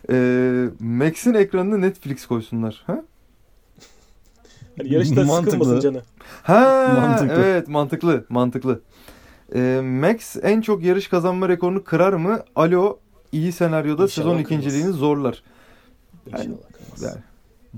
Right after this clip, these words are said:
Speaker 1: Perez Alonso'dan çekindiği için, bazen böyle yorumları şey yapınca kendimi böyle şey gibi hissediyorum. Böyle direkt bağlanan ağaçları söküp okuyan adam gibi. Olabilir.
Speaker 2: <laughs>
Speaker 1: Perez Alonso'dan çekindiği için mi yirmi altı saniyelik farkı pite girip en hız-,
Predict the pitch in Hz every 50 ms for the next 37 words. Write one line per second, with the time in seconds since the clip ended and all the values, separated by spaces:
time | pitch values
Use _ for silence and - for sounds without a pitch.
0 | - _ - 170 202 233 233 214 165 - 160 175 196 208 208 190 190 175 180 180
1 | 170 - 156 147 - 175 180 175 165 147 117 107 143 170 202 202 233 214 180 165
2 | 180 196 202 196 190 185 190 185 196 190 190 - 190 175 170 202 196 165 151 -
3 | 147 139 143 156 160 160 160 160 160 156 - 147 147 143 131 123 120 - 120 104
4 | 113 107 104 - - - - - - _ - 120 117 107 117 131 151 165 160 135
5 | 139 139 135 139 147 143 127 139 135 135 123 - - 147 147 143 - 139 127 131
6 | 120 131 127 - 135 135 131 123 120 127 127 120 107 101 92 98 - - - -
7 | - - - - - - - 160 190 226 - 220 190 165 - - - - - -
8 | - - - - - - - _ - - - _ - - - _ - - - -
9 | - 175 208 220 220 220 220 - - 160 175 180 196 202 202 190 196 185 202 202
10 | 196 - 190 170 - 170 165 170 170 196 190 170 170 - 175 175 175 165 160 147
11 | 127 113 - - 120 131 135 151 151 151 156 156 - - 156 147 147 147 139 135
12 | - - 147 139 131 131 196 175 - - - 165 151 151 156 196 196 - - 156
13 | 165 156 151